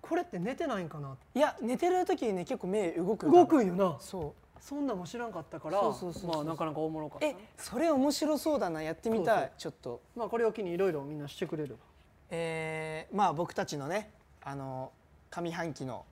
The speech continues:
Speaker 1: うん。
Speaker 2: あれだった、クイズだったんですけど、
Speaker 1: はい。
Speaker 2: まあ、あの、ちょっとメールを読んでいきたいと思うんですけど、
Speaker 1: あ、そうね。
Speaker 2: あの、ここからそのリスナーさんからいただいた、
Speaker 1: うん。
Speaker 2: えー、上半期個人的ニュースのメールを紹介していきたいと思います。
Speaker 1: はーい。
Speaker 2: はい、じゃあ、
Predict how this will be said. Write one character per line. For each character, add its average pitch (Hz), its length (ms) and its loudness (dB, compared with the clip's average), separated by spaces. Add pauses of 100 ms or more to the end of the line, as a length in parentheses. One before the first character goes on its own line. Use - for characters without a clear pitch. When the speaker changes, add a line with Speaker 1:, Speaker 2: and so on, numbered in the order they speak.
(180)
Speaker 1:
う 214 80 -10
ん。 151 100 -12 (320)
Speaker 2:
あ 151 80 -8
れ 147 80 -2
だ 147 80 -2
っ 139 40 -10
た、 - 120 -14
ク - 140 -4
イ 185 80 0
ズ 151 120 -6
だ 147 80 -6
っ 143 40 -10
た - 160 -14
ん 135 80 -8
で 127 60 -10
す 131 100 -18
け 139 80 -10
ど、 131 260 -10 (240)
Speaker 1:
は 175 120 -4
い。 139 40 -8 (140)
Speaker 2:
ま 240 220 2
あ、 165 160 -6
あ 190 100 -4
の、 196 380 -2
ち 311 100 0
ょ - 40 0
っ - 20 -10
と 180 280 2 (220)
メ 240 220 4
ー 240 40 6
ル 240 140 8
を 226 160 6 (400)
読 220 140 -2
ん 202 60 -2
で 170 80 0
い 151 60 -2
き - 40 -16
た 170 100 0
い 165 60 0
と 160 80 -4
思 160 100 -2
う - 20 -2
ん 170 40 -2
で 156 80 2
す 277 80 4
け 320 40 0
ど、 370 100 6
Speaker 1:
あ、 - 40 8
そ - 20 6
う 208 60 2
ね。 202 160 -8
Speaker 2:
あ 185 60 -4
の、 185 80 -4
こ 254 80 2
こ 247 80 4
か 262 100 6
ら 240 60 4
そ 220 60 2
の 202 40 2
リ 190 120 2
ス 294 100 2
ナ 320 80 8
ー 302 40 6
さ 311 100 4
ん 285 40 2
か 285 60 6
ら 269 80 6
い 226 80 2
た 254 80 2
だ 254 80 6
い 247 80 4
た、 269 240 8 (120)
Speaker 1:
う 220 60 -10
ん。 202 60 -6
Speaker 2:
え 175 260 4
ー、 170 40 2
上 277 200 4
半 339 140 6
期 202 100 0
個 202 100 0
人 254 140 4
的 277 160 2
ニ 285 80 4
ュ 294 40 4
ー 247 40 0
ス 254 80 -2
の 254 80 0
メ 262 160 6
ー 262 40 6
ル 269 100 8
を 247 140 4 (600)
紹 226 160 0
介 214 140 4
し - 80 -2
て 233 120 8
い 214 40 4
き - 60 -4
た 247 80 10
い 240 40 8
と 240 60 4
思 247 100 8
い 269 40 10
ま 311 180 10
す。 - 320 -4
Speaker 1:
は 226 340 12
ー 233 40 10
い。 - 20 12
Speaker 2:
は 254 80 12
い、 - 200 6
じ 220 100 6
ゃ 214 140 10
あ、 123 80 0